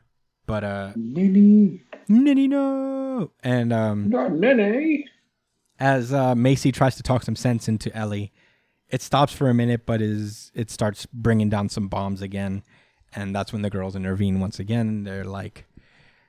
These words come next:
Speaker 1: "I told you that isn't gonna work, you know?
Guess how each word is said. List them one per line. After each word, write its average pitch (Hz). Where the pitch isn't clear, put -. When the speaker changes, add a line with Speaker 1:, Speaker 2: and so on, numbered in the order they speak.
Speaker 1:
"I -
told 185
you 175
that 175
isn't 160
gonna 156
work, 120
you 110
know? 107